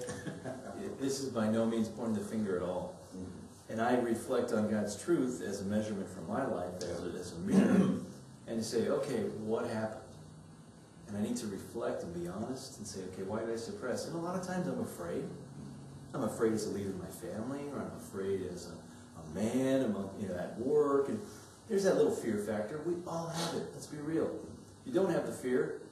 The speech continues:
Speaker 2: you're probably motivated by pride.
Speaker 1: Mm-hmm.
Speaker 2: So e-, either way,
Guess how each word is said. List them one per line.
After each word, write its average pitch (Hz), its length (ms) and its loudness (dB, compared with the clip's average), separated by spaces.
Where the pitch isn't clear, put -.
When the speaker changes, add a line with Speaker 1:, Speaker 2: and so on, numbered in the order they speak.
Speaker 2:
you're - 100 -2
probably 131 320 2
motivated 117 460 2
by 139 120 0
pride. 175 480 0
Speaker 1:
Mm-hmm. 95 360 0
Speaker 2:
So 135 600 6
e-, - 440 -6
either 156 160 4
way, 147 540 4